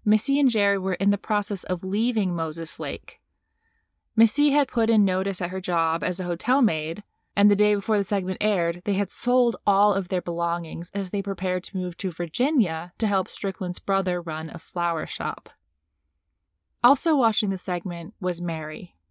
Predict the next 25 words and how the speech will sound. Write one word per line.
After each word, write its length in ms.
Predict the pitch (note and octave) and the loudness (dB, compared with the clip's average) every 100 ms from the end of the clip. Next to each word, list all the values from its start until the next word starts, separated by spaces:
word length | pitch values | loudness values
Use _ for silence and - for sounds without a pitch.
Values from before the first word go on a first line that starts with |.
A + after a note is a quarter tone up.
| _ _ _ - | _ _ _ -4
Elmer 280 | F#3+ F#3 F3+ | -2 0 -2
DeBar's 440 | F3 E3+ E3 E3+ | -2 -2 -2 -4
wife, 460 | D#3+ F3+ F#3+ - - _ _ | -6 -6 -10 -18 -20 _ _
and 200 | G3 F#3+ | -2 -2
two 380 | - G3+ F3 F3 | -2 -2 -2 -4
of 140 | E3+ E3 | -6 -6
their 140 | D#3 | -8
daughters. 680 | D#3+ C#3+ - - - - - _ _ _ _ _ _ _ _ _ _ | -6 -8 -8 -10 -6 -6 -8 _ _ _ _ _ _ _ _ _ _
She 260 | - C4+ D4 | 0 2 4
recalled 640 | D#4 C#4 A#3 G3+ G#3 - _ | 2 2 2 2 0 -8 _
to 140 | - | -6
the 140 | G3 G3 | -2 -2
Detroit 440 | G3 G3 G3+ F#3+ | -2 -4 -4 -4
Free 160 | - F#3+ | -4 -6
Press 560 | - E3 D3+ - - - _ _ | -4 -6 -2 -2 -4 -6 _ _
that 120 | G#3+ G#3 | -2 0
a 40 | |
police 300 | - A#3 A3+ | 0 0 0
detective 420 | C#4 A#3+ A3 A3 | -4 -4 -6 -8
called, 560 | - G3+ F3+ E3 E3+ - - _ - | -6 0 0 0 -4 -8 -16 _ 2
and 140 | G#3+ | 4
I'll 80 | G#3+ | 6
quote 240 | B3+ C4 | 4 6
Mary 460 | C4 C4+ A3 F3 F3+ | 4 2 0 -2 -4
because 420 | G3+ G#3 F#3+ | -4 -2 -2